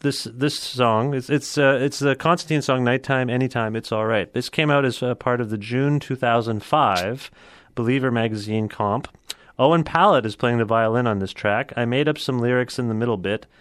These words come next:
The C D also featured the Decemberists,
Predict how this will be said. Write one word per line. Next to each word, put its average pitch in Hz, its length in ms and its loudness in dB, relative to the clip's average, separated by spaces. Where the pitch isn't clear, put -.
The 117 80 -10
C 139 180 -4
D 127 120 2
also 120 260 2
featured 117 400 -4
the 101 200 -4
Decemberists, 131 500 0